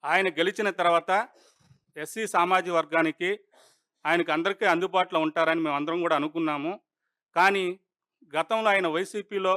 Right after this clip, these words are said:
ఉన్న సంబంధాలని వాళ్ళని అట్లే కంటిన్యూ చేస్తూ వాళ్ళతోనే ఉంటూ ఆయన కోసం నిజమైన తెలుగుదేశం కార్యకర్తలు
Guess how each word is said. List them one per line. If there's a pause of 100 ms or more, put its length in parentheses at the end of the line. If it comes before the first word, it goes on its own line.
ఉన్న
సంబంధాలని (560)
వాళ్ళని
అట్లే
కంటిన్యూ
చేస్తూ (800)
వాళ్ళతోనే
ఉంటూ (600)
ఆయన
కోసం
నిజమైన
తెలుగుదేశం
కార్యకర్తలు